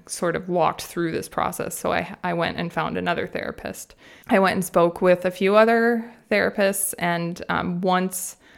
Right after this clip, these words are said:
I found the one I liked, this therapist is a psychoanalyst, and that's a very different kind of therapy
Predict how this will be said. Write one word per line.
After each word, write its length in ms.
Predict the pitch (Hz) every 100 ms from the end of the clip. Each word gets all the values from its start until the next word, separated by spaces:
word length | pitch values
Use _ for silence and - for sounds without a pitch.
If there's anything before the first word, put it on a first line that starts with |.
| - -
I 120 | 180
found 300 | - 180 180
the 60 |
one 200 | 175 175
I 120 | 175 175
liked, 760 | 190 190 190 - - 202 196
this 240 | 202 233
therapist 580 | 233 185 175 175 170 - -
is 220 | 170 170
a 80 | 208
psychoanalyst, 1000 | 208 185 180 180 190 220 262 302 - -
and 380 | - 190 180 175 -
that's 320 | 185 208 -
a 60 |
very 260 | 190 185 190
different 520 | 175 175 175 208 202
kind 240 | - 180 180
of 80 |
therapy 760 | 175 175 165 170 180 165 175